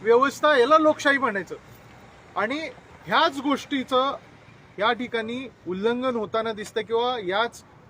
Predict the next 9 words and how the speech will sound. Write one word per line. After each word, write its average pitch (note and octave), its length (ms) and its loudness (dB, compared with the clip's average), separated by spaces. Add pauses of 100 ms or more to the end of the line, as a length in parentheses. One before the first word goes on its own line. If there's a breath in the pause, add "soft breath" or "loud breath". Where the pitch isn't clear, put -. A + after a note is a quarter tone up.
(460)
लोकशाहीची A3 560 0
पायमल्ली A#3 520 -4
होताना G#3+ 360 -4
दिसते G3+ 280 -8
आणि A3 140 0 (160)
ती D#4 140 8
सुद्धा C#4 400 0 (500)
निवडणूक B3+ 560 -2
आयोगाकडनं. A3 680 -2